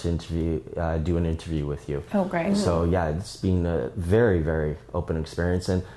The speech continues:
Speaker 1: a few of them are even like, "I can't wait to see, you know, c-, see this film." You know, Arthur,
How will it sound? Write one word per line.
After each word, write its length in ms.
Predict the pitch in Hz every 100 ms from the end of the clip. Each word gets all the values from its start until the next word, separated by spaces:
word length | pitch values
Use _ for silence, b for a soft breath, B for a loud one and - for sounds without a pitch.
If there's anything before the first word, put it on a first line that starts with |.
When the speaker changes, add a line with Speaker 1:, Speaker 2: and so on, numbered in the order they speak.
| B B B
Speaker 1:
a 220 | 95 98
few 300 | - 95 113
of 80 | 117
them 140 | 98
are 80 | 95
even 180 | 95 95
like, 280 | 90 90 92
"I 200 | 90 90 82 -
can't 260 | - 98 101
wait 220 | 98 95
to 120 | 90
see, 560 | - 98 120 92 80 - - -
you 80 |
know, 360 | 85 80 80 - -
c-, 220 | 85 -
see 240 | - 87
this 240 | 87 85 -
film." 380 | 107 151 98 B B B B
You 60 | 82
know, 360 | 82 87 101 -
Arthur, 640 | 90 85 - 85 90